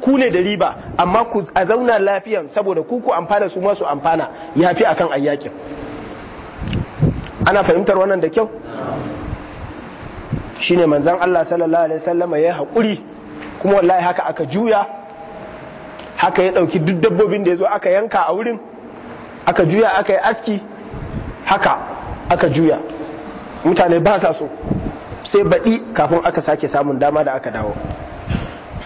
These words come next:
Wannan ya nuna ƙarshen haƙuri irin na manzon Allah sallallahu alaihi wasallam.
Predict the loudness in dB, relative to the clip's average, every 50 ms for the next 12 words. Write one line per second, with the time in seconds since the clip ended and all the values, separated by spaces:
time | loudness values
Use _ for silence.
0 | -12 -14 -14 -14 -16 -14 -6 0 2 4 4 6 6 6 6 4 4 2 0 -2
1 | -2 -2 0 0 0 0 0 0 0 0 0 0 0 0 0 2 2 0 0 0
2 | -2 0 0 0 0 0 0 0 0 0 -2 -4 -12 -14 -14 -14 -14 -12 -12 -10
3 | -8 -4 2 4 4 6 6 4 4 4 2 2 0 -2 -4 -4 -4 -2 -2 -2